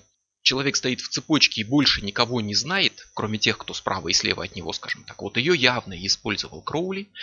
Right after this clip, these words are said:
для своего Ордена Аргентум Аструм. Мазерс подготовил также для Кроули защитные талисманы на случай, если по нему нанесут магический удар, и послал его в бой. Отличный был план,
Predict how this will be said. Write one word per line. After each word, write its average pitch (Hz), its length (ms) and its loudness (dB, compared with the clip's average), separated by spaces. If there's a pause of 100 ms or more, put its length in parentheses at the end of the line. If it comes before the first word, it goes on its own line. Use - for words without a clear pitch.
(160)
для 95 120 -4
своего 101 360 2
Ордена 156 420 -4
Аргентум - 640 -2 (180)
Аструм. - 360 -12 (520)
Мазерс 175 300 2
подготовил 120 500 0
также 117 260 -2
для 110 140 2
Кроули 98 460 0 (120)
защитные 110 480 4
талисманы 101 640 -4 (160)
на 123 80 4
случай, 147 300 0
если 139 200 0
по - 120 -4
нему 135 240 -2
нанесут 127 380 -4
магический 123 520 -2
удар, 107 260 4
и - 100 -8
послал 165 380 0
его 139 280 0 (360)
в - 100 -16
бой. 104 240 -4 (440)
Отличный 196 580 2
был 120 240 0
план, 113 340 -6